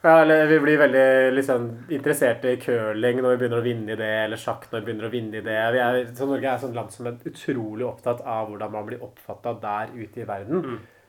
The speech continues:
Speaker 1: Og da gir det litt mening også at man har Aksel Hennie som den på en måte sånn perfekte norske filmstjerne, fordi at han har litt av den norske stakkarsleten bare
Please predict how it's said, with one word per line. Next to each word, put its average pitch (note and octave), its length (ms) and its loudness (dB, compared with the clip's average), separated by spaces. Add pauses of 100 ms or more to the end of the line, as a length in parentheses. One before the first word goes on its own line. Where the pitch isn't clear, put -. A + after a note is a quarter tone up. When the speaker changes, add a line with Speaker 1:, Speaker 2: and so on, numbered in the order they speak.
(120)
Speaker 1:
Og C#3 60 0
da C#3+ 160 8
gir A#2 320 -4
det C3 420 4
litt C3+ 140 -4
mening A#2 320 -2
også G#2+ 220 -4
at A#2+ 80 -8
man C3 100 -4
har A2 320 -2
Aksel C3 300 -10
Hennie A#2 420 -4
som G#2+ 460 -12
den A#2+ 160 -6
på A#2 80 -8
en A2+ 40 -4
måte - 100 -18
sånn A2 140 -10
perfekte - 680 -10
norske B2 260 -8
filmstjerne, A2 640 -4 (360)
fordi - 140 -4
at B2 60 -4
han B2 100 -2
har A2+ 340 -2
litt G#2+ 160 -8
av B2 100 -4
den A2 120 -4
norske A#2+ 320 -8
stakkarsleten A2+ 880 -8 (460)
bare B2 160 2